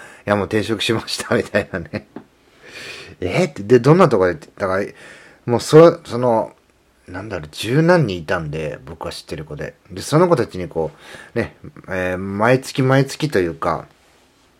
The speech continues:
毎-、毎週土曜日に、<clears throat> 試合なわけじゃないんですけど、まあ、会うたんびに違う子たちと会っていくんで、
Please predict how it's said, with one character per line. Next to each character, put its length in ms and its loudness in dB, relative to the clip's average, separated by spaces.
毎-、 300 6
毎 220 6
週 160 4
土 80 8
曜 120 12
日 100 0
に、 180 -10
<clears throat> 240 10
試 220 6
合 60 6
な 80 6
わ 60 4
け 100 -2
じ 60 0
ゃ 40 0
な 80 0
い 40 0
ん 40 -4
で 80 -8
す 100 -18
け 100 -12
ど、 260 0
ま 120 8
あ、 20 10
会 60 10
う 60 4
た 120 6
ん 80 4
び 80 8
に 80 6
違 180 -2
う 40 8
子 100 -4
た 80 -12
ち 100 -20
と 100 -8
会 80 -4
っ 20 -14
て 160 -8
い 40 -8
く 140 -14
ん 120 -8
で、 280 -2